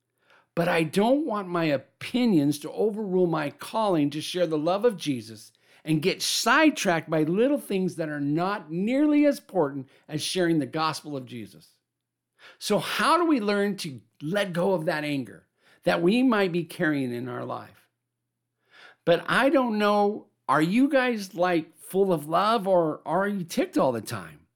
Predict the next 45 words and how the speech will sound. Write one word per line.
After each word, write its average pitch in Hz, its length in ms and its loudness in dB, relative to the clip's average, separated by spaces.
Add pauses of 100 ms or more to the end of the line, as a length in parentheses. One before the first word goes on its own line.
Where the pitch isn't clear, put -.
(420)
How - 160 0
do 427 100 2
we 403 80 6
let 247 260 2
go 208 120 2
of 190 100 0
the 165 180 -4
anger 165 420 0
and 120 120 -2
how 180 220 -4
do 262 80 0
we 220 240 -2
overcome 202 520 -4
offenses? 180 760 -6 (560)
And 226 100 0
I 320 120 6
want 330 160 4
to 294 60 4
give 240 200 0
you 214 140 -2
two - 340 2
thoughts 190 500 2
that 180 160 -4
can 185 120 -6
be 175 100 2
incredibly 226 680 0
helpful 165 580 0 (200)
and 202 200 -4
then 202 200 -2
maybe 214 220 -4
a 202 80 -2
little 180 220 2
bit 156 120 2
of 147 80 -6
an 135 120 -4
assignment. 104 480 -8 (680)
How 233 260 4
do 262 60 8
we 262 140 2
learn 240 260 2
to 220 80 -4
let 226 220 2
go 214 160 2
of 208 100 -2
anger? 214 460 -4